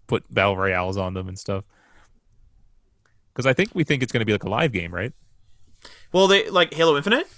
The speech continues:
Speaker 1: Yeah.
Speaker 2: Halo Infinite is supposed to be, like, a platform for the rest, for, like, several Halos or Halo content anyway.
Speaker 1: Yeah.
Speaker 2: There was, like, an article about that. I mean, to be honest, because it's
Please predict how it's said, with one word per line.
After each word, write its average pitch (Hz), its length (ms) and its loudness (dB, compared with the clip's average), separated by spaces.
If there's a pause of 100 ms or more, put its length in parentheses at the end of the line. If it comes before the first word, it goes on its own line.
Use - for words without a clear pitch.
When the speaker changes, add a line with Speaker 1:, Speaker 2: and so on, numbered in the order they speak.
(500)
Speaker 1:
Yeah. 135 300 -2
Speaker 2:
Halo 196 220 4
Infinite 202 180 2
is 185 60 2
supposed 196 160 0
to 202 40 2
be, 185 40 6
like, 165 80 2
a 143 40 2
platform 135 540 -2
for 127 160 -2
the 120 80 2
rest, 120 220 2
for, 127 200 2
like, 117 200 2
several 123 280 0
Halos 120 640 2
or 120 280 2
Halo 123 260 0
content 117 460 -4
anyway. 120 400 -10 (420)
Speaker 1:
Yeah. 90 220 -10
Speaker 2:
There 139 100 4
was, 139 100 2
like, 143 100 2
an 131 60 2
article 131 260 4
about 120 260 2
that. - 260 -4 (200)
I 160 100 2
mean, 180 280 2
to - 160 -2
be 226 360 2
honest, 143 680 2
because 147 680 0
it's - 500 -2